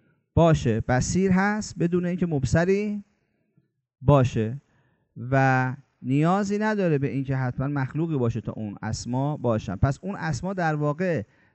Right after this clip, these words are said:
مثل اسماء ذاتی در ذات حق تعالی هستن، اما انتزاعشون، فهمشون، تجلیشون با وجود چی هستش؟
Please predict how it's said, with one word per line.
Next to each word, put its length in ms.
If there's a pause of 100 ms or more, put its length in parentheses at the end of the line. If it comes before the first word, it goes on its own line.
مثل 320
اسماء 800
ذاتی 720 (540)
در 180
ذات 320
حق 240
تعالی 360
هستن، 520 (380)
اما 260 (100)
انتزاعشون، 1300
فهمشون، 1080
تجلیشون 1000 (920)
با 240
وجود 320
چی 180
هستش؟ 680